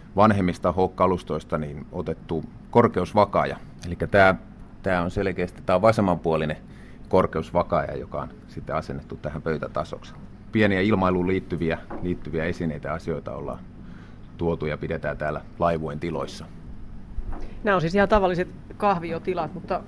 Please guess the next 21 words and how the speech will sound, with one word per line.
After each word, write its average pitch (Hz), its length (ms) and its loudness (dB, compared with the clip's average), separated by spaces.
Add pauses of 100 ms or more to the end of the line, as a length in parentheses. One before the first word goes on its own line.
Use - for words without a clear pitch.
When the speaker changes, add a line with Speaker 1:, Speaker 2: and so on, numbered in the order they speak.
(160)
Speaker 2:
kun, 220 160 2
Mark 202 200 4
Fuss, - 240 -4
tulet 196 340 2 (320)
töihin, 151 380 2
niin 147 220 -6 (720)
mitä 185 200 0
kaikkea 151 540 -2 (220)
sun 180 160 -4
työpäivään 151 480 2
lyhyesti 165 400 -6
kuuluu? 139 340 -4 (560)
Speaker 1:
Työpäivä 127 400 10
on, 120 160 8 (320)
alkaa 123 380 8
aina 117 200 4 (380)
samaan 113 420 8
aikaan, 101 440 6 (120)
ellei 101 300 4
ole 101 80 4
jotain, 95 400 4